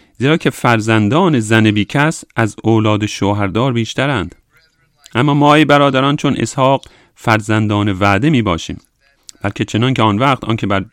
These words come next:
حسب جسم تولد یافت، بر وی که بر حسب روح بود جفا می‌کرد، همچنین الان نیز هست. اما کتاب چه می‌گوید؟ کنیز و پسر او را بیرون کن،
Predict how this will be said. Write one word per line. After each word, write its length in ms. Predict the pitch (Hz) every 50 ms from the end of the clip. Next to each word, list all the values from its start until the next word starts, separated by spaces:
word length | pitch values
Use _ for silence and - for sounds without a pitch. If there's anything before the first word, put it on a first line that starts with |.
| - - -
حسب 300 | 98 98 - 98 95 98
جسم 380 | 95 92 110 127 151 170 - - -
تولد 440 | 110 101 101 95 87 82 85 82 90
یافت، 320 | 85 85 78 76 - - _ _ _ _ _ _ _ _ _ _ _ _ _ _ _ _
بر 160 | 107 107 107 104
وی 200 | 117 139 147 123
که 120 | - 107
بر 220 | 95 101 107 101
حسب 200 | 98 - - 101
روح 420 | 101 95 95 101 151 196 185 123 98
بود 240 | 87 92 95 82 -
جفا 400 | - - 98 85 - - 180 202
می‌کرد، 540 | 143 104 90 - - 104 104 107 113 - _ -
همچنین 540 | - 110 101 90 - - 104 110 110 - - -
الان 400 | - 104 98 73 - 101 104 101
نیز 200 | 98 95 87 -
هست. 440 | - 90 80 76 - - - _ _ _ _ _ _ _ _ _ _ _ _ _ _ _ _ _ -
اما 160 | 110 104 104
کتاب 380 | 98 - 104 98 - 131 135 123
چه 120 | - 117
می‌گوید؟ 400 | 113 104 92 90 87 82 73 - - _ _ _ _ _ _ _ _ _ _ _ _ _ _ _ _ -
کنیز 440 | - 120 123 123 123 127 120 110
و 100 | 107 110
پسر 420 | 107 - - 110 101 - 123 113 117
او 180 | 101 110 120
را 180 | 117 113 107 104 _
بیرون 340 | - 113 117 120 135 131 120
کن، 280 | - - 92 76 -